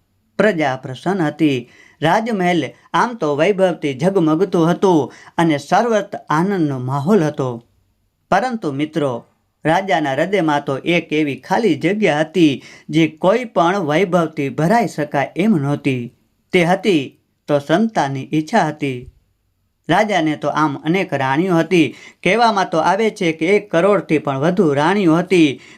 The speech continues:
કોઈ રાણીથી તેમને સંતાન પ્રાપ્ત ન થયું. મિત્રો, આ જ કારણસર રાજા હંમેશા ઉદાસ રહેતા હતા.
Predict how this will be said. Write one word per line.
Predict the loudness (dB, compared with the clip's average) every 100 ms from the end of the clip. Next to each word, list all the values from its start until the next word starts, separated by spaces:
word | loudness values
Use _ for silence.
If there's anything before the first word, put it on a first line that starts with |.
| _
કોઈ | 0 2
રાણીથી | 2 0 0 -2 -4
તેમને | -2 0 0 -2
સંતાન | -2 -4 -2 -2 -2
પ્રાપ્ત | -4 -2 -2 -2 -6
ન | -2 -4
થયું. | -2 -4 -4 -6 -10 _ _ _ _ _ _
મિત્રો, | 2 2 2
આ | 2 2 2
જ | 2 -4 -6
કારણસર | -2 -2 -2 -4 -4 -2
રાજા | 0 0 0 0
હંમેશા | 2 0 0 -2
ઉદાસ | 0 2 2 0
રહેતા | -6 -6 -2 0
હતા. | 0 2 2 0